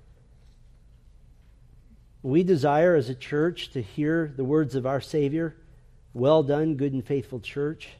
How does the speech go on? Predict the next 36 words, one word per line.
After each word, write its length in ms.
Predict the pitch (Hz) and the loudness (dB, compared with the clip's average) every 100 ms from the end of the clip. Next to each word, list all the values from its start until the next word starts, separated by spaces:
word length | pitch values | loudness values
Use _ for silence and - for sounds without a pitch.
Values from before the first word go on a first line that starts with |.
| - - - - - - - - - - - - - - - - | -20 -20 -20 -20 -20 -20 -20 -20 -20 -20 -20 -20 -20 -20 -20 -10
We 120 | 143 | -6
desire 420 | 135 127 135 143 160 | -4 -2 2 2 2
to 80 | |
be 100 | 135 | -2
faithful, 560 | 127 147 127 - 147 139 | -4 -2 -4 -4 -4 -2
and 240 | 123 117 - - - - - - - | -2 -6 -12 -20 -20 -20 -20 -20 -10
just 240 | 156 143 | -8 -4
in 80 | 151 | -2
these 220 | 143 131 | -2 -4
coming 360 | - 156 147 135 | -4 -4 -2 0
weeks, 320 | 143 156 - | -2 -4 -6
Lord, 220 | 135 127 | -4 -2
as 160 | 123 123 | -4 -4
we 100 | 127 | -4
move 300 | 123 139 131 | -2 -2 -4
to 120 | 135 | -4
a 40 | |
new 160 | 131 139 | -2 -2
facility 640 | - 123 151 143 147 147 | -6 -6 -2 0 0 0
and 160 | 135 110 - - - - - - - - - - - - - - | -2 -4 -10 -20 -20 -20 -20 -20 -20 -20 -20 -20 -20 -20 -20 -10
as 160 | 139 117 | -8 -2
we, 240 | 147 139 | 0 2
uh, 160 | 123 113 98 - - - - - | 2 -2 -8 -20 -20 -20 -20 -10
make 180 | 135 131 | -6 -2
a 60 | 139 | 2
little 160 | 139 | 2
bit 160 | 135 139 | 0 -2
more 180 | 139 139 | 0 -2
of 80 | |
a 40 | 117 | -4
splash 440 | - 143 143 127 | -6 -4 -4 -4
in 80 | 123 | -6
the 60 | 117 | -8
community 600 | - 123 147 147 123 117 | -6 -2 -2 -2 -4 -6
just 240 | 117 - | -10 -8
by 280 | 120 117 | -6 -6